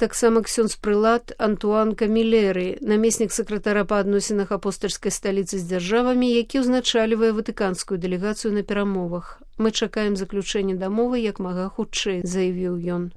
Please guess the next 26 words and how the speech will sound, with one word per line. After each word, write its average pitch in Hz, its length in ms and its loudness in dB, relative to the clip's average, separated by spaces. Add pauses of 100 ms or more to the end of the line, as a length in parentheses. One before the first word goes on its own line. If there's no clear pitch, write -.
(160)
Высокапастаўленая 226 1200 2
дэлегацыя 220 560 2
Ізраіля 226 400 4
знаходзілася 214 800 2
ў 214 80 0
гэтыя 214 240 0
дні 208 160 4
ў 202 80 4
Рыме 240 240 2
на 226 80 2
пасяджэнні 220 640 0
сумеснай 220 480 0
са 196 160 -4
Святым 202 320 -2
Пасадам 233 480 0
пастаяннай 208 640 0
рабочай 190 400 -2
камісіі. 190 800 -2 (260)
Асноўная 214 560 2
ўвага 214 320 0
падчас 190 400 -4
сустрэчы 233 480 -4
надавалася 202 720 -2
актуальным 202 560 -2
прававым 185 480 -2
пытанням, 214 540 -2